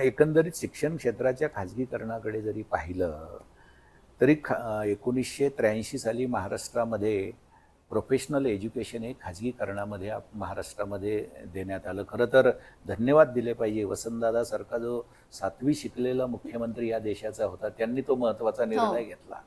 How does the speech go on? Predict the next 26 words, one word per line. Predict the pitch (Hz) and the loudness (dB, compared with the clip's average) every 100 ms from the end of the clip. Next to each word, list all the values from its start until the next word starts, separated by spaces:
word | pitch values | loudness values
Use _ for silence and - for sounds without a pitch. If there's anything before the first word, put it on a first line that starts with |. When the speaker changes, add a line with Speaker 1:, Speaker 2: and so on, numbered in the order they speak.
| - | -10
Speaker 2:
हो. | 175 170 - _ - | -8 -8 -16 _ 0
Speaker 1:
आणि | 110 160 | 2 2
माझ्या | 175 127 113 113 139 165 160 | 2 4 6 6 8 8 8
राज्यातल्या | 113 98 117 120 - 131 151 | 6 4 2 2 4 2 2
विद्यार्थ्यांना | 135 98 101 117 117 110 113 123 | 2 -6 0 0 0 -6 -4 -4
हे | 143 151 | -4 -6
प्रोफेशनल | 151 113 95 117 - 139 120 | -6 -8 -8 -12 -10 -10 -10
शिक्षण | - - 135 | -14 -12 -6
मिळावं, | 123 107 120 127 113 | -4 0 2 2 0
सरकार | - 104 104 139 139 | -2 -4 2 6 8
अपुरं | 117 - 160 175 | 6 6 8 10
पडतंय, | 156 143 - 110 - - _ 247 | 10 10 8 6 6 -10 _ -4
Speaker 2:
हा. | 208 123 | -2 0
Speaker 1:
सरकार | 107 101 143 | -2 6 8
ह्या | 131 139 | 8 6
संस्था | 123 120 147 | 4 2 4
उभ्या | 135 110 143 | 4 6 4
करू | 147 143 | 6 2
शकत | 127 123 | 2 0
Speaker 2:
शकत | - | 2
Speaker 1:
नाही, | 285 120 | 0 2
Speaker 2:
नाही. | 110 | 0
Speaker 1:
म्हणून | 107 135 151 | 0 -4 -4
समाजाने | - 120 135 151 170 | -2 0 2 2 0
पुढे | 156 139 127 | -2 0 2
येऊन | 135 131 | 2 0